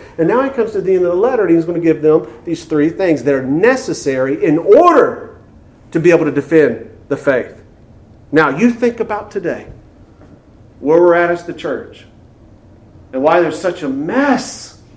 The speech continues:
And then ask yourself, out of these three things,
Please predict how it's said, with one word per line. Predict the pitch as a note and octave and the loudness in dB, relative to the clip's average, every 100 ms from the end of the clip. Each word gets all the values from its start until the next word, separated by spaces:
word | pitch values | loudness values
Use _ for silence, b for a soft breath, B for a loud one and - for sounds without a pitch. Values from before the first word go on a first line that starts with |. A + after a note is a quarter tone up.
| - _ _ b b b - | -20 _ _ b b b -4
And | E3+ | 2
then | G3 | 4
ask | G3+ A#3 C#4 C#4 | 4 2 0 -2
yourself, | B3 G#3 - E3 D#3 | -2 -2 2 2 2
out | G#3 G#3+ | 2 2
of | G3 | 0
these | G3 - | -4 -8
three | F#3+ G3 | -2 -2
things, | E3+ G3 A3 A#3 A#3 - | -2 -4 -4 -4 -8 -16